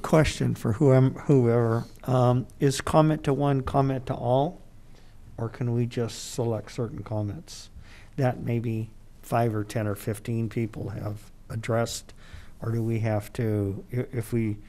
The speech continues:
if we choose to comment at all, do we have to answer each one? I'm wondering if we have a criteria.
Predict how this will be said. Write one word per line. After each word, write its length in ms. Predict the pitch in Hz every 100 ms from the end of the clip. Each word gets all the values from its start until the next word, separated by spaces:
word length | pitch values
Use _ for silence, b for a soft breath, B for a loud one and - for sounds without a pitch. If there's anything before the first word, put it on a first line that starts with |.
| b b b b
if 180 | 143 113
we 80 | 127
choose 300 | - 147 127
to 80 | 113
comment 400 | - 131 117 113
at 100 | 113
all, 200 | 110 104
do 100 | 104
we 120 | 104
have 260 | 107 104 -
to 260 | 107 107 -
answer 400 | 110 101 - - - - - - - - - -
each 240 | 120 -
one? 260 | 101 98 98
I'm 100 | 104
wondering 360 | 107 107 101 98
if 160 | -
we 120 | 107
have 120 | 101 98
a 60 |
criteria. 640 | - 92 92 - 95 98